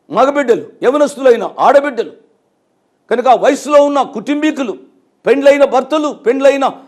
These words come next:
భార్యలుగా ఉన్న నా ప్రియ చెల్లెండ్రు, మీరు చాలా జాగ్రత్తగా ఉండాలి అని ప్రభు పక్షంగా నేను మనవి చేస్తూ ఉన్నాను. దావీదుకు పెండ్లైంది, తను పాపం చేసిన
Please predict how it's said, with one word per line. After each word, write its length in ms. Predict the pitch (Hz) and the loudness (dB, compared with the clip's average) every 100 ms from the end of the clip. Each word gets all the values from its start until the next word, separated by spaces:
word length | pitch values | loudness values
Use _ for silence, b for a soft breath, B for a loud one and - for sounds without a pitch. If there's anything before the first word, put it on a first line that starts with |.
| _ _ | _ _
భార్యలుగా 480 | 190 269 285 277 277 | 2 2 2 2 2
ఉన్న 140 | 269 | 2
నా 140 | 269 262 | 0 0
ప్రియ 260 | 262 269 226 247 | -2 -6 -4 0
చెల్లెండ్రు, 600 | 285 311 311 269 185 - _ _ _ _ _ _ _ _ _ | 2 2 0 -4 -6 -10 _ _ _ _ _ _ _ _ _
మీరు 160 | 175 214 - | -6 -6 0
చాలా 180 | 262 285 | 2 2
జాగ్రత్తగా 540 | 269 269 254 269 240 247 | 4 2 0 -4 -2 -2
ఉండాలి 360 | 240 240 233 | 0 -2 -2
అని 320 | 226 214 220 185 - _ _ _ _ | -4 -6 -6 -10 -16 _ _ _ _
ప్రభు 220 | 202 220 | -2 -2
పక్షంగా 480 | 208 214 202 208 208 | -2 -6 -6 -2 0
నేను 180 | 196 196 | 0 -4
మనవి 400 | 202 220 214 214 | -4 -4 -4 -6
చేస్తూ 240 | 196 208 | -4 -4
ఉన్నాను. 480 | 202 208 202 170 - _ _ _ _ _ _ _ _ _ 123 | -2 -2 -4 -8 -12 _ _ _ _ _ _ _ _ _ 0
దావీదుకు 440 | 190 226 233 226 | 0 2 -4 -10
పెండ్లైంది, 880 | 190 240 247 254 254 254 254 196 - _ _ _ _ _ _ _ _ _ | -8 -6 -2 -2 -4 -4 -4 -6 -14 _ _ _ _ _ _ _ _ _
తను 140 | 175 196 | -6 -2
పాపం 440 | 214 277 277 269 | 2 2 2 -2
చేసిన 440 | 269 - 233 175 | -2 -2 -6 -8